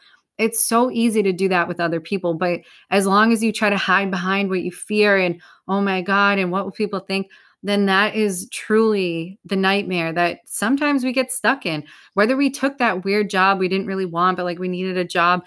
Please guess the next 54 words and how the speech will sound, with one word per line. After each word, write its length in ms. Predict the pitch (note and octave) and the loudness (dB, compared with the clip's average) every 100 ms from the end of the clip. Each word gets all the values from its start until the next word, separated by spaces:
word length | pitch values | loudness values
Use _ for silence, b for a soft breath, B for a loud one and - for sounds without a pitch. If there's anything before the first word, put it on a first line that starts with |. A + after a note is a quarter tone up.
| B B | B B
so 140 | - | -6
now 180 | F#3 F#3 | 0 2
we're 120 | F#3+ | 2
here 480 | F#3+ - F#3 F#3 F3+ | 0 -2 2 2 2
and, 100 | - | 0
like, 200 | F#3 E3+ - | -4 -4 -4
we're 120 | F#3 | -6
blaming 360 | F#3 F#3 G3 F#3 | -2 -2 -2 -2
our 120 | E3+ | -2
boss, 320 | E3 E3+ F3+ | 2 0 0
but 100 | - | -6
it's 160 | F#3 - | -6 -4
not 260 | B3+ - | -4 -4
their 200 | F#3+ A3+ | -4 -4
fault. 340 | A#3+ E3 F3 - | -2 0 0 -2
If 100 | - - | -8 -2
anything, 480 | B3+ C4+ A3 G3+ G#3 b _ | 0 0 0 -2 -4 b _
you 140 | A3 A#3 | 0 0
should 100 | B3+ | 0
be 120 | C4 | 0
thankful 380 | C4+ D#4 D#4 C4 | 2 2 2 0
for 140 | G#3+ | 0
them. 200 | F#3+ D#3+ | -2 -2
They 100 | F#3 | -6
<laughs> 0 | |
fucking 380 | - - - C4 | -6 -6 0 2
hired 460 | C4+ B3+ C4+ A3+ | 2 2 2 0
you. 280 | - F3+ - B B B - | -2 -6 -6 B B B -6
So 160 | - | 0
that's 180 | A3+ A#3+ | 2 2
what 120 | C4+ | 0
I'm 60 | C4+ | -2
trying 180 | C4+ B3 | -2 0
to 60 | |
help 220 | G#3+ A3 | 0 0
you 120 | A#3 G3 | 0 -2
with. 200 | E3 F3+ | -2 0
Or 100 | G3 | 0
you're, 180 | G3 | 0
like, 240 | G3+ F#3+ F#3 B _ - | 0 0 -4 B _ -2
in 160 | A3+ | 2
that 180 | B3 G#3+ | 2 2
weird 260 | A3 A3 G#3 | 2 0 0
marriage 500 | G3 G#3 G#3+ G#3+ G3 | 0 2 2 2 0
and 120 | F#3+ | -4
you 60 | F#3 | -4
got 180 | G3 | -4
married 320 | G3+ G3+ G3 F#3+ | -2 -2 -4 -2
young 320 | F#3+ G3+ G3+ | 0 2 0
and 100 | G3 | -2
then 120 | F3+ | -2
this 160 | G3 G#3 | -4 -2
happened 340 | G#3+ G3+ G#3 | -2 -2 -4
and 100 | F#3 | -8